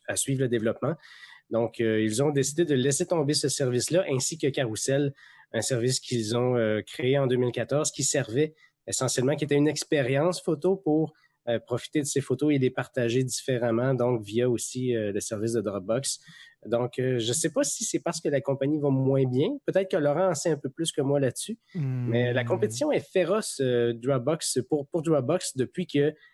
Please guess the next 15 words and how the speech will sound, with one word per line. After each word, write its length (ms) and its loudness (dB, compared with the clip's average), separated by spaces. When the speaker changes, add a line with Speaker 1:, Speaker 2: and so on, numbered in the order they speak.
Speaker 1:
les 320 2
trois 320 0
très 260 -2
grands 240 0
majeurs, 400 2
là, 120 2
si 260 0
on 100 0
parle 160 4
de 80 4
Google, 400 4
Apple 300 2
et 40 6
Microsoft, 640 2
offrent 360 -2